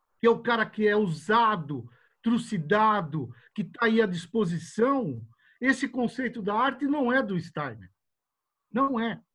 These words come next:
E na escola do altruísmo, fica cada vez mais claro que eu tenho que desenvolver um novo olhar artístico.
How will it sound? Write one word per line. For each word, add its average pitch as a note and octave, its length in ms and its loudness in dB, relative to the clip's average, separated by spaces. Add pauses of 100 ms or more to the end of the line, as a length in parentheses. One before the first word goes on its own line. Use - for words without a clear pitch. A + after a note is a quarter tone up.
(640)
E C#4+ 120 2
na E4 160 -2
escola A3+ 400 0
do F#3 120 -2
altruísmo, E3+ 760 -2 (240)
fica B3+ 280 -4
cada B3 280 -2
vez C4+ 240 -2
mais A#3+ 260 -2
claro G3+ 600 0 (480)
que C#4 100 0
eu E4+ 160 4 (140)
tenho D4 420 6
que C#4+ 140 -2
desenvolver A#3+ 1040 2 (260)
um D#4 240 0
novo C4+ 500 4
olhar F3+ 540 2 (1900)
artístico. - 880 -2